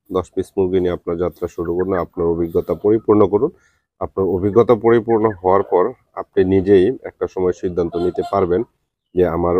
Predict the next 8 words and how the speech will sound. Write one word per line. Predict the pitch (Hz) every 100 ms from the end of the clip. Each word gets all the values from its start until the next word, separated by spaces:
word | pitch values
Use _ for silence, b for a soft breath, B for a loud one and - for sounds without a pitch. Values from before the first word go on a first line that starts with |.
| -
মনে | 90 95 120
হয় | 107 104
আমার | 139 87 85
খামারে | - 87 87 147
মুরগি | 101 87 82 87 82
বৃদ্ধি | 78 85 78 82
করাটা | 85 85 113 180
জরুরি। | 90 90 85 73